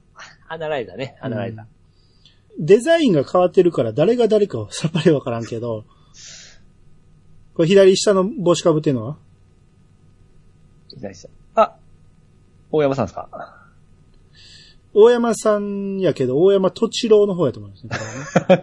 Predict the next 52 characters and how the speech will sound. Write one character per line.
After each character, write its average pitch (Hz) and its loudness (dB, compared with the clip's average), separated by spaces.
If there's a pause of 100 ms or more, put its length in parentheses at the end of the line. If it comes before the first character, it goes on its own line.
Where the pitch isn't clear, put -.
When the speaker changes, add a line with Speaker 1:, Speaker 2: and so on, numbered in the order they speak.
(120)
Speaker 2:
ね。 - -18
Speaker 1:
<laughs> 202 -4
こ 262 0
い 269 -2
つ - -8
が 285 2
敏 160 0
郎 131 0
で 117 0
す 87 -12
ね。 95 -14
Speaker 2:
う 147 -4
ん。 113 -8 (1600)
Speaker 1:
え 143 -4
ー、 139 -4
左 175 2
上 165 2
の 180 6 (1120)
メ 185 4
ー 180 0
テ 160 4
ル 147 4
だ 127 6
と 113 0
思 107 2
わ 120 4
せ 107 -2
て 107 -6
お 101 -6
い - -8
て 92 -14
違 104 0
う - 4
で 92 -2
す 104 -6
ね。 139 0
こ 127 2
れ 113 4
な 113 2
ん - -8
か 101 -4
傷 131 0
入 143 4
っ - -2
て - -8
ま 87 -6
す - -16
も 78 -14
ん 82 -14
ね。 82 -16 (600)
Speaker 2:
う 135 -6
ん。 113 -10